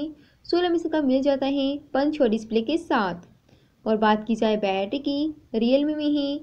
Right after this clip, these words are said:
पाँच हज़ार एमएएच की, एमआई में है पाँच हज़ार बीस एमएएच की और दोनों की बैटरी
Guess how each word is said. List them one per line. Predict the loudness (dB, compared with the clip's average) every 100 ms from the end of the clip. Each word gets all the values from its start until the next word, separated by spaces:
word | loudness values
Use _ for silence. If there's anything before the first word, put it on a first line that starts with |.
| -14 -20 _
पाँच | 0 0 0 0
हज़ार | 0 0 0
एमएएच | 0 -2
की, | -2 -2 -2 -4 -14 _ -4
एमआई | 0 2 2
में | 2 2
है | 2 0 -6 -12 _ _
पाँच | 2 2
हज़ार | 4 4 4
बीस | 2 0 2
एमएएच | 0 -2
की | -4 -4 -4 -6 -14 _ -2
और | 2
दोनों | 4 4 4
की | 2
बैटरी | 2 0